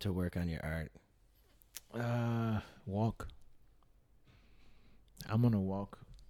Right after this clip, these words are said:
Speaker 2: from here.
Speaker 1: Yeah.
Speaker 2: Yeah. I don't know where,
Speaker 1: Do you,
Speaker 2: but
Speaker 1: do you listen to any music when you walk, or?
Speaker 2: No. Sometimes I'll, uh, listen to a book, but sometimes I listen to music,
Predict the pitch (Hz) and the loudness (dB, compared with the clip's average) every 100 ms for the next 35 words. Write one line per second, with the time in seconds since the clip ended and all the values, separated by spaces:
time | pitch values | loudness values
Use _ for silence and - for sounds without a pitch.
0 | - - 113 107 123 95 - - 104 101 | -12 0 2 4 4 2 -2 -6 0 2
1 | 92 - - - 139 95 - - _ - | 2 -4 -14 -4 -2 -2 -8 -20 _ -20
2 | - - - - - - - - - - | -20 -20 -20 -20 -20 -20 -20 -20 -18 -4
3 | 85 98 104 107 101 117 110 - - - | 2 4 4 2 0 2 0 -2 2 6
4 | 82 - - - - 110 104 107 113 110 | 6 2 -14 -10 0 4 4 2 2 4
5 | 113 104 117 127 135 123 131 127 127 135 | 4 4 2 2 2 2 4 4 4 4
6 | 143 104 92 90 - - - - 170 117 | 2 0 0 -2 -10 -16 -16 -10 2 6
7 | 127 123 - - - - - 135 139 151 | 8 6 -4 -18 -20 -14 6 10 12 12
8 | 139 139 139 - - 120 117 117 117 113 | 12 12 8 2 -6 -4 0 2 2 0
9 | 110 104 98 - - - - 120 123 - | 0 0 -2 -6 -18 -20 -8 0 0 2
10 | 113 113 110 98 117 110 - 107 104 101 | 4 6 6 10 8 8 2 2 6 6
11 | 98 - _ _ _ - - - - - | 4 -2 _ _ _ -20 -20 -20 -20 -18
12 | - 92 - 117 110 117 107 110 104 107 | -12 -4 4 6 8 6 8 6 6 6
13 | - 104 101 104 101 98 | 4 4 8 8 8 6